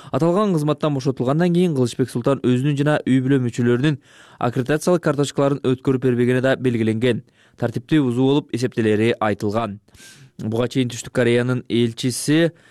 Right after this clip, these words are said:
Кылычбек Султан Тышкы иштер министрлигиндеги жана дипломатиялык паспортторду колдонуудагы мыйзам бузуулар учурда, учурлар тууралуу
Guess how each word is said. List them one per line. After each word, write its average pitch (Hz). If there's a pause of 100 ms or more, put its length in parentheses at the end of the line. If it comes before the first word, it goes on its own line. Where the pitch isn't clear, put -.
(300)
Кылычбек 147
Султан 120
Тышкы -
иштер 151
министрлигиндеги 131
жана 135
дипломатиялык 131
паспортторду 127
колдонуудагы 123
мыйзам 120
бузуулар 131
учурда, 127 (420)
учурлар 147
тууралуу 127